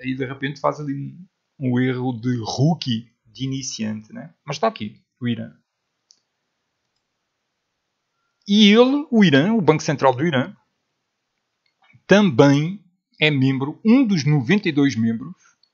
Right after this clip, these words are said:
do Comitê Irving Fisher em Estatísticas de Banco Central, que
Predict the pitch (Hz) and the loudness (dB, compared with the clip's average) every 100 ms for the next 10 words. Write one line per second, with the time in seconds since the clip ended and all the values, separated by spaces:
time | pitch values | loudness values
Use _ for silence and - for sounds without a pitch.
0 | _ _ 120 127 156 190 190 185 170 175 | _ _ -4 -2 0 0 0 0 -2 -2
1 | 180 - 220 254 254 190 175 139 226 233 | -4 -8 0 2 2 -2 -6 -6 -4 -2
2 | - 120 - _ _ _ 165 151 - 139 | 0 -2 -6 _ _ _ -6 -4 -4 -6
3 | - 214 - - 110 127 127 123 123 - | -4 -4 -4 -8 -8 -6 -4 -4 -6 -6
4 | 127 127 160 - _ _ _ - 240 285 | -4 0 -2 -4 _ _ _ 2 4 4